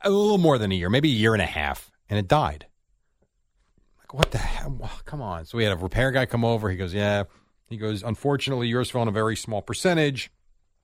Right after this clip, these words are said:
where there's, uh, he goes, "It's gonna cost more for me to repair it than just go buy a new one." I'm like, "Oh, awesome." So I remember going, I remember walking in and telling Kim,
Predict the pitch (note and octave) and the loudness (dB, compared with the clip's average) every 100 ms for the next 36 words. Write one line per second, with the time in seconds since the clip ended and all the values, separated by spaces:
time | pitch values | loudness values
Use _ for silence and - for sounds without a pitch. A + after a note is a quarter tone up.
0 | _ - A#2+ A2+ G2+ F#2 B2+ B2 A#2+ - | _ -10 -2 0 0 -4 -4 -2 -2 -6
1 | _ _ C3 B2+ B2+ A#2 C#3 - C3 A#2+ | _ _ -4 0 0 0 0 2 2 2
2 | B2+ B2+ B2+ A#2 G2+ G2 G#2+ G2 F2 F#2 | 2 0 0 0 0 8 8 8 2 -2
3 | G2 A#2 A2 - F2+ F2 F2+ E2+ D2+ E2+ | -4 -6 -6 -4 0 2 2 -2 -2 -2
4 | F2+ C#3 F#3 - _ - G2+ - C#2+ - | -2 0 0 0 _ -4 -2 -2 -8 -12
5 | - - - - - G#3 A3 F#3+ D3 C3+ | -18 -18 -14 -12 -4 0 2 2 4 4
6 | C3 B2 B2 A2 G#2+ A#2+ A#2 A2+ G2+ F#2+ | 4 2 0 0 0 0 -2 -2 -4 0
7 | G#2+ F#2+ - F#2 F2 | 0 0 0 -2 -2